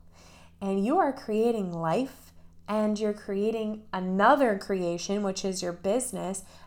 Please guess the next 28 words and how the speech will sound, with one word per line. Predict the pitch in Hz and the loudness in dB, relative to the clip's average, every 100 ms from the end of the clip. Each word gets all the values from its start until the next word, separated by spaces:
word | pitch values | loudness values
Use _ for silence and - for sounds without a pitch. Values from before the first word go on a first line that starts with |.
| - | -4
and | 247 | -2
you're | 247 202 | 0 -4
helping | - 247 285 254 208 | 0 0 0 -2 -2
people | 196 202 202 | -4 -6 -4
in | 196 190 | -4 -2
your | 180 | -6
photography | 170 - 233 247 233 220 196 | -8 -4 0 0 -2 -6 -4
business. | - 175 175 180 202 - | -2 -6 -6 -8 -10 -10
Pictures | 247 - 214 208 | -12 -6 -6 -4
are | 190 | -6
extremely | 190 - 269 294 226 | -8 -8 -6 -4 -4
valuable. | 165 165 170 180 202 247 - - - - - - - - - - - - - - | -4 -6 -6 -6 -4 -6 -10 -20 -20 -20 -20 -20 -20 -20 -20 -20 -20 -20 -20 -8
And | 269 285 | -4 -2
you're | 285 | 0
in | 254 233 | 0 -2
a | |
marriage. | 196 202 226 240 285 285 302 302 - - - - | -4 -4 -4 -6 -8 -8 -8 -8 -4 -2 -2 -4
Like, | 214 196 - - - | -4 -4 -8 -20 -12
you're | 233 254 269 269 | -4 0 2 0
just | 277 254 226 214 - - - - - - - - - - - - | -2 -10 -10 -12 -14 -16 -20 -20 -20 -20 -20 -20 -20 -20 -16 -4
in | 254 262 | -2 0
your | 247 220 | -2 -6
full | 214 233 220 | -4 -4 -4
glory. | 214 202 240 247 196 185 190 | -4 -2 0 0 -2 -4 -6
Don't | 214 220 | -6 -4
wish | 214 233 233 | -6 -6 -4
it | 226 | -2
away. | 202 190 196 254 254 208 - - | -2 -2 -2 -4 -4 -8 -12 -16